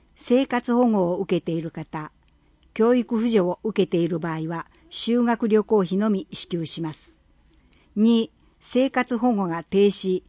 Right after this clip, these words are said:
または廃止された方。三、市民税が非課税、または減免されている方。四、個人の事業税、または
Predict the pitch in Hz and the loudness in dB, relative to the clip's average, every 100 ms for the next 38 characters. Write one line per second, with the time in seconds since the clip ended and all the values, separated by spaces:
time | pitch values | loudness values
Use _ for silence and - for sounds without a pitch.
0 | _ - 196 233 214 180 _ - 190 220 | _ -6 -2 0 0 -2 _ -8 -2 -2
1 | 226 202 202 208 170 151 - 160 - - | -2 -4 -2 -2 -6 -10 -12 -12 -14 -20
2 | _ _ _ _ _ _ _ - 202 196 | _ _ _ _ _ _ _ -6 -2 -2
3 | 202 - _ _ - - 247 277 233 196 | -2 -10 _ _ -8 2 6 6 6 4
4 | 180 175 170 - - 220 190 180 170 - | 2 0 -6 -12 -2 0 0 -4 -6 -12
5 | _ 190 185 214 190 - _ 190 202 240 | _ -6 -2 -2 -2 -4 _ 2 4 4
6 | 240 240 214 208 202 208 170 165 156 - | 4 0 -2 -2 0 2 0 -4 -12 -12
7 | 160 - _ _ _ _ _ _ _ 202 | -14 -16 _ _ _ _ _ _ _ 0
8 | 226 214 170 - _ _ _ - 262 240 | 2 2 0 -6 _ _ _ 0 2 4
9 | 220 175 165 185 214 196 160 175 165 - | 2 2 0 0 2 2 0 -6 -8 -16
10 | _ 196 190 214 185 180 | _ -4 -4 -2 -4 -6